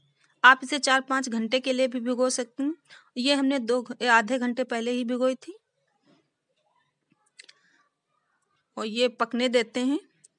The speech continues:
और इसी समय पर हम डाल देंगे, जब ये पकने लगते हैं दाल को।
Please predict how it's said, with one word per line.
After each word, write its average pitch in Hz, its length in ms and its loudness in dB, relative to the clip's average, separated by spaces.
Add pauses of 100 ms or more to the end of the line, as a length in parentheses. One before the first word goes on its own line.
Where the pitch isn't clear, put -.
(1300)
और 220 340 0
इसी 254 220 -2
समय 240 300 0
पर 240 180 -4
हम 226 200 -6
डाल 214 260 4
देंगे, 214 260 -2
जब 214 180 -4
ये 208 60 -2
पकने 220 300 -6
लगते 254 280 -6
हैं 254 140 -4
दाल 208 300 0
को। 339 240 -8